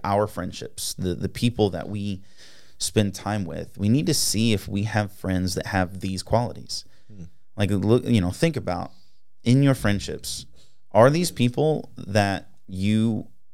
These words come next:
Speaker 1: share your secrets with? Like, is this somebody that you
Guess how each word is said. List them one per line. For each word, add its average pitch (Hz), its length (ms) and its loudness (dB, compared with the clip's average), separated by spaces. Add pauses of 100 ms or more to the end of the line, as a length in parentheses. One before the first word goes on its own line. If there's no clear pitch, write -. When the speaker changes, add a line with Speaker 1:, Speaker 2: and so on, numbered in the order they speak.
Speaker 1:
share 101 280 4
your 101 160 4
secrets - 440 -2
with? - 320 -6 (1120)
Like, 90 200 -2 (380)
is 104 180 2
this 127 160 6
somebody 117 400 4
that 98 220 -2
you 98 500 -4